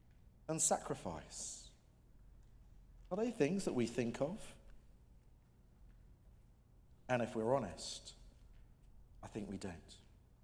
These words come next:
Look with me at the next little section. We've got two, uh, scenarios here, one with James and John, and then we meet a, a guy called Bart,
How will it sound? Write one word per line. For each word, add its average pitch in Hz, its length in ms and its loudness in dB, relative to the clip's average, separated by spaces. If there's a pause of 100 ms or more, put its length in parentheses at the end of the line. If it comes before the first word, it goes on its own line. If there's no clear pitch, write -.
(1300)
Look 160 100 10
with 131 140 8
me 139 300 10
at 139 180 10
the 135 60 6
next 139 300 6
little 127 140 8
section. 143 340 6
We've 123 80 2
got 180 200 8
two, 214 420 12 (320)
uh, 160 160 12
scenarios 175 880 10
here, 151 280 10
one 202 240 12
with 185 180 8
James 180 300 10
and 165 160 6
John, 214 320 10 (180)
and 180 100 10
then 190 120 12
we 190 100 10
meet 202 220 12
a, 180 300 10
a 160 40 10
guy 190 240 12
called 147 260 6
Bart, 190 440 8